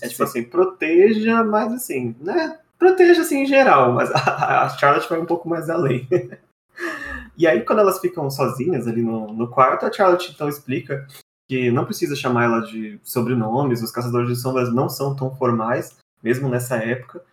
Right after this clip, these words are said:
Speaker 1: E ela começa só a resumir pra Tessa o que ela já sabe sobre ela, que é basicamente o que o Will contou: que a Tessa veio de Nova York, a pedido do irmão dela, Nathaniel, que o Will achou ela na casa das Irmãs Sombrias, que ela tava prisioneira lá,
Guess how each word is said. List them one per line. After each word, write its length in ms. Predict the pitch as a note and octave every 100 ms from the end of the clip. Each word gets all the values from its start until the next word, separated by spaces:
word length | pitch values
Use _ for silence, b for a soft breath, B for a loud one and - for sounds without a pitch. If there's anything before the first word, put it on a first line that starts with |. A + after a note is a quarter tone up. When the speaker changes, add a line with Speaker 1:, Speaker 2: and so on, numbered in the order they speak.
| _ _ _ -
Speaker 1:
E 100 | D3+
ela 140 | D#3
começa 360 | - G3+ G3+ G3+
só 180 | - G#3+
a 80 | G#3+
resumir 420 | A3+ B3 E3 D#3+
pra 160 | D#3+
Tessa 400 | D#3 C3+ C3+ -
o 60 | -
que 120 | -
ela 120 | G3
já 120 | F3+ A#3+
sabe 380 | - C#3+ C#3+ C#3+
sobre 300 | D3+ D3+ C#3
ela, 260 | A#2+ B2+ B B
que 80 | -
é 40 |
basicamente 500 | B2+ C3+ C#3 C#3 C#3 C#3
o 20 |
que 80 | D#3+
o 40 |
Will 180 | D3+ C#3+
contou: 480 | E3+ A3 - A#2+ - B B
que 80 | -
a 20 | -
Tessa 300 | A#2+ B2 A#2
veio 180 | A#2
de 120 | A#2 A2+
Nova 200 | A2+ B2+
York, 440 | C3 F#3+ - A3+ _ _ _
a 80 | B2
pedido 340 | B2+ A#2 A#2
do 80 | A2+
irmão 260 | A#2+ B2 B2
dela, 240 | A#2 B2+
Nathaniel, 540 | A#2+ B2 C#3+ D3 E3+ - _ _ _ _ -
que 140 | D#3
o 60 | C#3+
Will 180 | C#3
achou 260 | C#3 - F3
ela 180 | D3 C#3+
na 100 | A#2+
casa 280 | - A#2 A2+
das 180 | A#2
Irmãs 240 | A#2 A2+ A#2
Sombrias, 520 | D#3 D#3 D3 F#3+ -
que 100 | -
ela 100 | A#2
tava 200 | A#2+ A#2+ A#2+
prisioneira 480 | C3+ D#3+ F3 C#3+ C#3
lá, 320 | A#2 D3